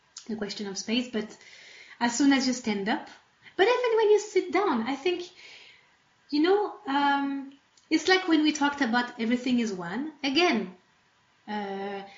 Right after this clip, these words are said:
the only difference between your body and outside your body is a difference of density, of, uh, vi-, but it's vibrating also, right? We don't see it from our eyes, but,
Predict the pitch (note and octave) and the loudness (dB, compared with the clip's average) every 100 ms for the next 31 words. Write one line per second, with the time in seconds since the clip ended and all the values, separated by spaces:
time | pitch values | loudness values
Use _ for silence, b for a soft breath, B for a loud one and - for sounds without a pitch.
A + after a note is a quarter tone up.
0 | B A3 A#3+ B3+ B3 B3 B3+ B3 A#3 - | B -2 2 2 2 -2 0 0 -2 0
1 | A3 A3+ A#3+ A3+ A3 A3+ C#4+ D4+ G#3+ A3 | 2 2 2 0 -2 -2 -4 -6 -8 -6
2 | G#3+ A3 A#3 A3 G3+ G3+ G3 C#4+ D4 A3 | -4 -2 -2 -2 -4 -4 -4 -2 -2 -2
3 | A3+ A#3 A#3 A3 F#3 G3 A3 C#4+ - G4 | -4 -4 -4 -2 -2 0 0 -2 4 2
4 | - - _ _ _ _ _ G#3+ G#3 G3+ | 2 -14 _ _ _ _ _ -6 -6 -6
5 | G#3 G#3+ G#3 G#3+ G#3 G#3 G3+ G#3 A3+ A3 | -6 -4 -2 -2 -4 -4 -4 -4 -2 0
6 | A3 B B G3 A#3 B3 A#3+ A#3 D4 D#4 | -2 B B -4 -2 0 -2 2 2 2
7 | D#4 D4+ D#4+ E4+ F#4+ - G3+ E3+ - G#3 | 0 0 0 2 0 -2 -4 -6 -10 -6
8 | C#4+ F4 - A3+ - - B3 A3+ A#3 B3 | -4 -6 -12 -20 -20 -18 -6 -2 0 0
9 | - A3 B3+ D#4+ - _ _ - A3+ A3 | 0 -2 -2 -2 -12 _ _ -8 -2 0
10 | G3+ F#3 F#4+ - G#3+ | 0 -2 -6 -8 -10